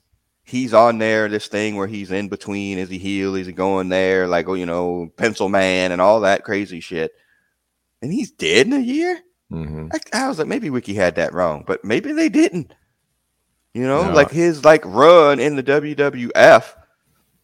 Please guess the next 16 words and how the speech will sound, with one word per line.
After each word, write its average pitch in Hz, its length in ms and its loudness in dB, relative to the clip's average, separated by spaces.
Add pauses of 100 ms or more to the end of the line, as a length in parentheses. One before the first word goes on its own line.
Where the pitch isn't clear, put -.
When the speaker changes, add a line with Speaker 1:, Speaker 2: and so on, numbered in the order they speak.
(200)
Speaker 1:
was 123 440 -2
just 135 300 -2
him 135 380 -2
doing 131 280 -2
interviews 131 360 -6
'cause 120 160 -8
he 123 100 -4
was 110 80 -6
hurt 131 240 0
after 127 320 0
his 110 100 -4
accident 123 460 0
or 117 80 -6
whatever, 131 560 0
and 107 160 -4
then 123 440 -4